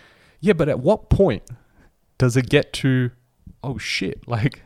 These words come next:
you know, I'm old enough, I've got Google, <laughs> I've got the internet. Why aren't I taking accountability and really realizing that this is my problem?"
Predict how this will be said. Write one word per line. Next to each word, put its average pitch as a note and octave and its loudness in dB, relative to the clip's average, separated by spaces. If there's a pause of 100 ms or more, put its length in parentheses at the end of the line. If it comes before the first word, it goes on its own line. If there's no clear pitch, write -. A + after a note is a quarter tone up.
(300)
you C#3+ -2
know, C3 -4
I'm F3+ -4
old B2+ 0
enough, A#2 -4
I've B2 -10
got A#2+ 0
Google, C3 -2 (140)
<laughs> - -8
I've B2 -6
got D3 2
the B2+ -2
internet. C3 -6 (360)
Why F#3 -4
aren't C#4 -6
I D#3 0
taking D3+ -6
accountability B2 -4
and G2+ -6
really F3+ -2
realizing G2+ -4
that A#2 -8 (640)
this G3+ -10
is A#3 -2
my G#2+ 0
problem?" G2 -6